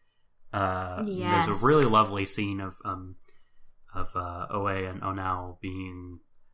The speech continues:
Speaker 1: canoed. Um, they're riding in a, in a boat. Uh, uh, they're going under a bridge. Again, she loves bridges, the little sister. So,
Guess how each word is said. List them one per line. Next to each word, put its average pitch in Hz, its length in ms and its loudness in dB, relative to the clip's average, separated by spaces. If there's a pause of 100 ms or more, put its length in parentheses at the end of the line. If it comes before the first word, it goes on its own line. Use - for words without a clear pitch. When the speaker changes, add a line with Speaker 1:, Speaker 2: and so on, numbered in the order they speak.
(220)
Speaker 1:
canoed. 101 680 -2 (280)
Um, 95 480 -2 (520)
they're 98 200 -4
riding 95 380 0
in 95 100 -6
a, 92 380 -8
in 95 120 -12
a 92 60 -10
boat. 98 420 -6 (180)
Uh, 104 40 -8 (200)
uh, 104 160 4
they're 98 160 -4
going 101 280 2
under 101 340 4
a 92 40 -2
bridge. 101 380 0
Again, 98 420 -4 (240)
she 95 380 -10 (160)
loves 120 280 4
bridges, 95 520 -4
the 95 80 -10
little 92 320 -10
sister. 95 400 -8
So, 95 260 -6